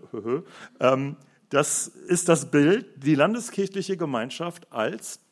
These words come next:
herausgeforderte Gemeinschaft. Ich glaube, dass wir von Gott herausgefordert werden. Ich weiß, dass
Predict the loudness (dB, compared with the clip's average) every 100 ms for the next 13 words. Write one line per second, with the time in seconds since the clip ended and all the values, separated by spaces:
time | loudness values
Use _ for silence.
0 | _ _ -8 -6 -2 -2 -2 -6 -8 -6
1 | -8 -4 -2 -2 -4 -6 -8 -8 -10 -10
2 | -10 -14 -16 -20 -20 _ _ _ -6 -6
3 | -6 -4 0 0 -2 -6 -10 -10 -2 -2
4 | -2 -8 _ -12 -6 -2 -2 -4 -14 -8
5 | -2 -2 -2 -8 -10 -14 -16 -16 -20 -20
6 | -20 -20 _ _ _ _ _ _ _ _
7 | _ -20 -20 -20 -14 -8 -8 0 2 4
8 | 0 -4 -6 -2 -2 -4 -10 -14